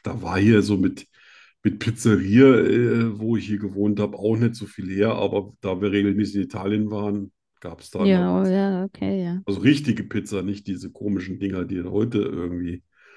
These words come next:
Speaker 1: sondern so ganz
Speaker 2: Ja.
Speaker 1: flacher, knuspriger Teig, nicht so viel
Speaker 2: Mm.
Speaker 1: drauf.
Speaker 2: Oh, yummy.
Speaker 1: Ja. Tja,
Speaker 2: Liebe.
Speaker 1: also das
Speaker 2: Ja.
Speaker 1: war mal ein totaler Griff ins Klo.
Speaker 2: To-, totaler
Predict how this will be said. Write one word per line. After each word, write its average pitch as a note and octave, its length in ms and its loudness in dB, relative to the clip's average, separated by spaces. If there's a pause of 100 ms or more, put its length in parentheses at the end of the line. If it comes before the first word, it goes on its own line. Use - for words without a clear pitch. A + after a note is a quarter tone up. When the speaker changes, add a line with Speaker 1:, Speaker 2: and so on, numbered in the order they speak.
(440)
Speaker 1:
sondern F#2 260 0
so F#2 100 -4
ganz G2 160 4
Speaker 2:
Ja. E3+ 120 4
Speaker 1:
flacher, - 400 -2
knuspriger G#2 600 4
Teig, G#2 360 2
nicht G2+ 160 2
so G2 100 0
viel G#3 240 -2
Speaker 2:
Mm. F#3 120 -6
Speaker 1:
drauf. F3+ 260 -4 (380)
Speaker 2:
Oh, F3+ 280 2
yummy. E3 500 -2 (880)
Speaker 1:
Ja. - 240 -6 (280)
Tja, F3 400 8
Speaker 2:
Liebe. G3+ 100 6
Speaker 1:
also D3 480 4 (100)
das D3 320 -4
Speaker 2:
Ja. - 140 4
Speaker 1:
war C#3 80 4
mal C3+ 240 4
ein B2 240 0
totaler C#3+ 800 2
Griff D3 540 0
ins G3+ 220 2
Klo. - 500 4
Speaker 2:
To-, F#3+ 180 0
totaler A#3+ 1400 4